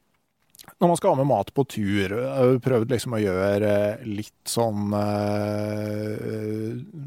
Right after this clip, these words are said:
sånn skjematisk hva man kan tenke på. Altså, du har jo det med næringsinnhold, at du skal ha nok drivstoff, og så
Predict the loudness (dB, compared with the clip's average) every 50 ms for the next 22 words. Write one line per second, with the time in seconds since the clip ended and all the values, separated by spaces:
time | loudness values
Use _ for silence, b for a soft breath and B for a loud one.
0 | -12 -14 -16 -18 -20 -20 -20 -12 -8 -6 -6 -6 -4 -4 -2 0 0 2 2 2
1 | 0 -2 -4 -8 -10 _ _ -2 -2 -2 -2 -2 -6 -4 -2 -2 -2 -2 -2 -4
2 | -4 -4 -4 -6 -6 -6 -8 -6 -6 -6 -6 -6 -12 -18 _ _ -14 -12 -12 -10
3 | -4 2 4 6 6 6 6 4 0 2 2 2 2 2 4 4 4 4 4 4
4 | 4 6 6 4 2 0 b b b b b b b b -6 -2 -2 0 2 2
5 | 2 4 4 2 2 0 -4 -8 -10 -6 -6 -4 -2 2 4 4 4 4 4 2
6 | 0 0 -2 -6 -4 -2 0 0 0 2 2 2 2 4 4 4 4 2 0 -2
7 | 0 -2 -2 -2 -4 -8 -8 -4 -2 -2 -2 -2 -4 -4 -4 0 2 2 2 2
8 | -4 -18 -18 -20 -18 -14 -6 0 0 0 2 4